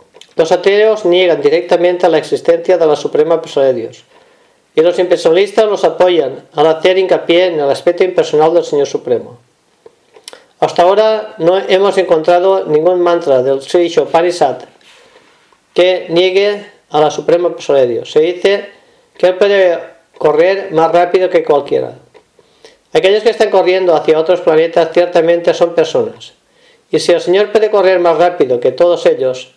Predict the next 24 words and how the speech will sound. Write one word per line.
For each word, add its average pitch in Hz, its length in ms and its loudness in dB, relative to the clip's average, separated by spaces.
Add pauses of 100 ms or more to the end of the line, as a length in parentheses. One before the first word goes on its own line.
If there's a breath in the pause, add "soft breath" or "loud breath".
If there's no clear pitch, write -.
¿cómo 175 180 0
es 190 80 -4
posible 185 480 0
considerarlo 147 640 2
impersonal? 139 520 -4 (1300 soft breath)
El 156 80 -2
concepto 208 340 0
impersonal 214 760 0
que - 120 -2
se 160 140 0
tiene 180 240 0
del 180 160 2
Señor 156 240 0
Supremo 170 440 0
es 160 160 0
otra 180 220 2
forma 180 340 2
de 165 80 4
ignorancia 147 640 0
que 147 100 0
surge 175 320 0
de, 165 140 2
por - 300 -6
tener 165 520 -2